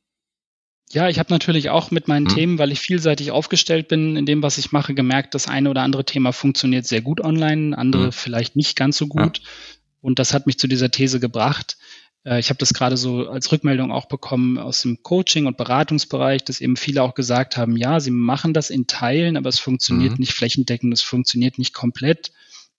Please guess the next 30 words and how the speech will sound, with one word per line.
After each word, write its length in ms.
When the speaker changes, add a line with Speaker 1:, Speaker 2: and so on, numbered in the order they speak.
Speaker 1:
Ähm, 420
und 120
das 120
ist 140
eben 160
auch 200
bei 120
mir 160
bei, 320
bei 100
bestimmten 440
Teamentwicklungsprozessen, 1120
die 160
will 180
ich 140
gar 160
nicht 180
online 280
machen, 240
Speaker 2:
Mhm. 60
Speaker 1:
sondern 200
die 140
will 120
ich 160
eben 200
mit 160
dem 120
Mensch 280
vor 320
Augen 640